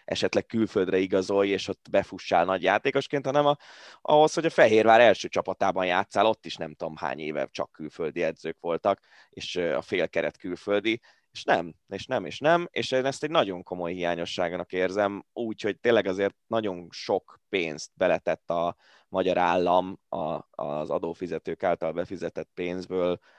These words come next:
a magyar sportakadémiákba, meg a magyar sportba, és, ö,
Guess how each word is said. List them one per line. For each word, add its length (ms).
a 100
magyar 320
sportakadémiákba, 1080
meg 140
a 120
magyar 240
sportba, 680
és, 340
ö, 420